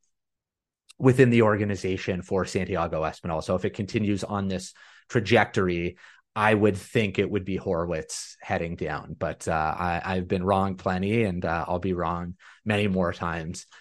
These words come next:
um, in the future. As always, appreciate the tweets at D F A underscore pod, at Jake Goldberg twelve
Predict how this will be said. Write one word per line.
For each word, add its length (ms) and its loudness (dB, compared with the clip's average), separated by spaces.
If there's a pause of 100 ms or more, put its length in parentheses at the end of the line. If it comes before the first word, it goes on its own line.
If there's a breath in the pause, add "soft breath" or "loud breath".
(180 soft breath)
um, 380 -6
in 140 -6
the 60 -6
future. 400 -2
As 120 6
always, 280 8
appreciate 540 2
the 60 -4
tweets 420 -2
at 140 0
D 160 4
F 100 -2
A 100 2
underscore 440 -2
pod, 280 0
at 180 -2
Jake 180 -4
Goldberg 320 -4
twelve 420 0